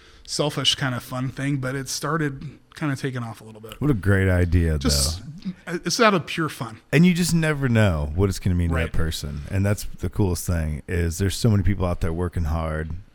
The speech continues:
Speaker 2: and maybe are getting stiffed from
Speaker 1: Right.
Speaker 2: time to
Speaker 1: Especially
Speaker 2: time.
Speaker 1: in the service industry. It's
Speaker 2: Yeah.
Speaker 1: tough. It's tough. My brother was a waiter for many years, and,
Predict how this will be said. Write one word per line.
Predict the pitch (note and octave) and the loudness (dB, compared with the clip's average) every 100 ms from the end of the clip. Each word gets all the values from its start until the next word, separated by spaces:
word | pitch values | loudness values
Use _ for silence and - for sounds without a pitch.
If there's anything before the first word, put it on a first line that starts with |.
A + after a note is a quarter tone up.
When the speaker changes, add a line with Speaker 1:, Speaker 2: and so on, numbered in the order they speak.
| - | -6
Speaker 2:
and | E2+ D#2+ D#2 D2+ - - - C2 | -4 -4 -4 -8 -12 -18 -14 -12
maybe | F#2 E2+ E2+ D#2+ | -8 -6 -4 -4
are | E2 | -2
getting | E2 E2+ D#2+ | -2 -4 -6
stiffed | D#2 - E2+ E2 | -10 -6 -6 -6
from | - | -8
Speaker 1:
Right. | A#2+ F2 | -8 -2
Speaker 2:
time | - F2 | 0 0
to | E2+ | -2
Speaker 1:
Especially | - - | 0 2
Speaker 2:
time. | G3 | 2
Speaker 1:
in | D3 | 2
the | |
service | D#2 C3 B2 | -2 -4 -6
industry. | C3 B2 - C#3+ | -8 -8 -6 -4
It's | A#2+ | -2
Speaker 2:
Yeah. | C3+ D#3 C3+ F#2+ E2 | -2 -2 -2 -4 -6
Speaker 1:
tough. | - | -10
It's | D3+ | -12
tough. | - A2+ A2 - _ _ | -10 -10 -12 -20 _ _
My | D3 | -4
brother | C#3 E3 | 2 2
was | D3+ C3+ | 2 0
a | |
waiter | C#3 C#3+ C#3+ | -2 -2 -2
for | C3+ | -2
many | C3+ C#3 | -2 -2
years, | B2+ B2+ C#3 B2+ | -2 -2 -4 -4
and, | A2+ | -6